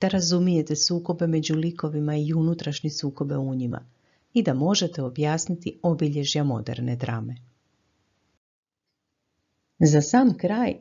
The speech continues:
predlažem da pogledate film Gospoda Glembajevi na Poveznici. Odaberite jedan od ponuđenih zadataka.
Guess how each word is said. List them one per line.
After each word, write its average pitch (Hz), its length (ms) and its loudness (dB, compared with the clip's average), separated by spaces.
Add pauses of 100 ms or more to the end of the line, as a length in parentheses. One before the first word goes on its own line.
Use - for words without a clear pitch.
predlažem 202 580 -2
da 143 100 -4
pogledate 175 680 -2 (120)
film 208 300 -2
Gospoda 170 520 -4
Glembajevi 151 720 -2 (100)
na 170 200 -4
Poveznici. 131 720 -8 (1200)
Odaberite 220 720 0
jedan 156 260 -2
od 147 220 -4
ponuđenih 143 600 -4
zadataka. 123 680 -12